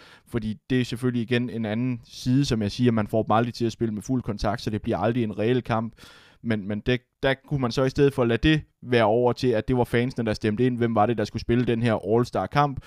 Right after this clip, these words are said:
og så kunne ligaen i stedet for udvælge på baggrund af nogle parametre, man må have nogle målinger på, hvem har løbet hurtigst i ligaen, hvem har det hårdeste skud og sådan nogle ting, udvælge dem, der faktisk er de bedste på de her forskellige skills-konkurrencer.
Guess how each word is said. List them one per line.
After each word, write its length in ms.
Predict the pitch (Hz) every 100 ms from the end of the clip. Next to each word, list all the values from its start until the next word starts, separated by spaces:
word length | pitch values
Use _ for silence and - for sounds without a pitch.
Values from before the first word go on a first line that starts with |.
| - -
og 120 | 123
så 100 | 135
kunne 180 | 131 123
ligaen 300 | 135 131 113
i 40 |
stedet 240 | 104 123 117
for 80 | 110
udvælge 500 | 123 135 127 113 104
på 100 | 101
baggrund 460 | 92 117 - 113
af 60 | 101
nogle 160 | 98
parametre, 480 | 101 98 107 123 110
man 140 | 107 107
må 100 | 98
have 140 | 117
nogle 160 | 120 110
målinger 380 | 110 123 117
på, 180 | 104 117
hvem 180 | 113 110
har 100 | 113
løbet 320 | 107 110 104
hurtigst 420 | 107 120 120 117
i 60 | 120
ligaen, 360 | 110 117 120 110
hvem 180 | 110
har 160 | 110 107
det 100 | 101
hårdeste 300 | 107 117 127
skud 260 | - 117 117
og 60 |
sådan 120 | 110
nogle 100 | 117
ting, 260 | 113 127 123 - - _
udvælge 460 | 131 139 143 120 110
dem, 160 | 113 117
der 80 |
faktisk 420 | 107 104 113 110 - _ _ _ _ -
er 100 | 156
de 160 | 135
bedste 360 | 123 120 - 120
på 120 | 120
de 200 | 113 113
her 220 | 113 104
forskellige 540 | - 107 - 113 113 101
skills-konkurrencer. 840 | - 123 - 113 104 82 104 104